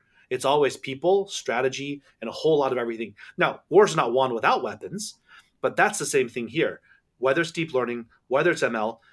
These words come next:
you know what? Th-, if, if, I'll put this out there,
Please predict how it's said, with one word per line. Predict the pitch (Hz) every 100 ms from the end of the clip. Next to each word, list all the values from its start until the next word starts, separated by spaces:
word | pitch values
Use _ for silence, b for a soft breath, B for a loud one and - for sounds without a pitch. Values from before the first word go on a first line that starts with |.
| b
you | 175
know | 160
what? | 143 208 - _ _ _ -
Th-, | 135 -
if, | 165 - -
if, | 139 - _ _
I'll | 165 165
put | 202
this | 180 156
out | 113 -
there, | 92 90